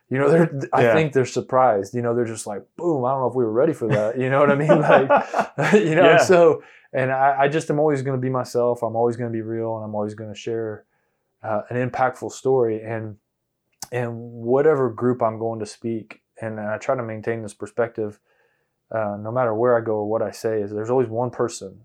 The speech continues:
Speaker 1: that needs to hear what I have to say, right? I mean, it, it
Speaker 2: Mm-hmm.
Speaker 1: doesn't matter if there's five hundred people there or there's ten kids there. One of those kids is first,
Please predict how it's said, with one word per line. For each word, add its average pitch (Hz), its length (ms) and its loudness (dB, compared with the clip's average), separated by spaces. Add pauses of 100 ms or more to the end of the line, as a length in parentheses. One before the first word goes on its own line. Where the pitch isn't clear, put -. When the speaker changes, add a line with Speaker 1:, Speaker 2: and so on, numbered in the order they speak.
(140)
Speaker 1:
that 110 180 -10
needs 117 280 -8
to 107 100 -8
hear 110 220 -6
what 101 140 -4
I 98 80 -8
have 98 160 -12
to 98 100 -14
say, 92 300 -14
right? 98 280 -12
I 98 80 -12
mean, 104 160 -16
it, 104 40 -12
it 104 60 -8
Speaker 2:
Mm-hmm. 110 300 -6
Speaker 1:
doesn't 117 220 -6
matter 120 240 -2
if 104 80 -8
there's 101 160 -10
five 117 260 0
hundred 113 240 -10
people 110 300 -8
there 104 260 -4
or 98 80 -8
there's 98 240 -10 (120)
ten 120 260 -6
kids 117 340 -4
there. 101 300 -6 (400)
One 117 240 -2
of 135 80 0
those 123 180 0
kids 110 540 -2 (580)
is 107 420 -8 (180)
first, - 380 -12